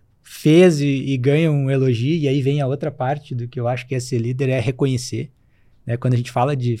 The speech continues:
ser um bom gestor de pessoas, precisa reconhecer.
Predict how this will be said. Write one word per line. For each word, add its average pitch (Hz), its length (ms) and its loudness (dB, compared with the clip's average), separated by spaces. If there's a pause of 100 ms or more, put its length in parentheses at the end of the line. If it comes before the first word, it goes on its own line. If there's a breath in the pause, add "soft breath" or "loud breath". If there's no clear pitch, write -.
(100)
ser - 280 -2
um 160 120 0
bom 139 280 0
gestor 135 320 -4
de 143 80 -10
pessoas, 143 420 -6
precisa 147 720 -6
reconhecer. 120 800 -4